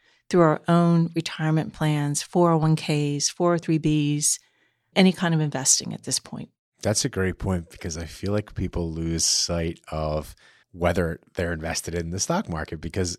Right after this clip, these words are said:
Speaker 2: in your retirement plan at work, or maybe if you have an I R A or Roth I R A, or even a five twenty-nine for your kid or something, most cases you're in some kind of a fund. You might not actually hold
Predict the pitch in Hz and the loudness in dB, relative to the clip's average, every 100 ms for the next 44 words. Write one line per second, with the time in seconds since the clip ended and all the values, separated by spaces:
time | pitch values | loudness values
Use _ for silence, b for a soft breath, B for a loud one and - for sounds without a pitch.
0 | - 104 113 107 92 87 92 95 87 101 | -4 0 4 4 2 0 2 2 0 0
1 | 92 92 87 85 90 87 85 80 - B | 0 0 0 2 2 0 -2 -4 -4 B
2 | - 87 82 90 82 80 82 82 80 80 | -8 -6 -4 -2 -2 0 2 2 2 0
3 | 80 78 71 78 - 82 80 73 76 76 | -2 -2 -4 -6 -2 -4 -2 -4 -6 -6
4 | 80 76 69 78 82 71 - 76 - 85 | -6 -6 -8 -10 -10 -12 -10 -10 -8 -8
5 | 78 76 80 80 80 76 - 80 80 - | -8 -8 -10 -10 -10 -10 -10 -8 -8 -8
6 | 80 85 82 B B B _ _ - 156 | -8 -8 -10 B B B _ _ -4 4
7 | 156 - - 90 87 98 98 82 104 98 | 4 4 -2 -2 0 0 0 0 -2 0
8 | 110 107 104 90 78 - 85 - - b | -4 -2 -4 -4 -6 -8 -8 -8 -16 b
9 | b 90 104 202 90 90 - - 82 - | b -2 0 2 2 0 -2 -6 -8 -4
10 | 95 92 87 80 | -2 0 0 -4